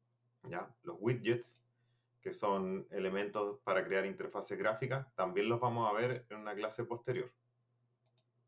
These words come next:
¿Ya? Entonces,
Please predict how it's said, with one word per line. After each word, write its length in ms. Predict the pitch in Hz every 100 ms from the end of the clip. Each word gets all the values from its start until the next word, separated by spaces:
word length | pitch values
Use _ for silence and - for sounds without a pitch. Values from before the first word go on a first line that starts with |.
| _ -
¿Ya? 260 | 98 123 - _ _ _ _ _ _ _ _ _ _ _ _ _ _ _ _ _ _ _ _ _ _ _ _ _ _ _ _ _ _ _ _ _ _ _ _
Entonces, 440 | 87 87 90 -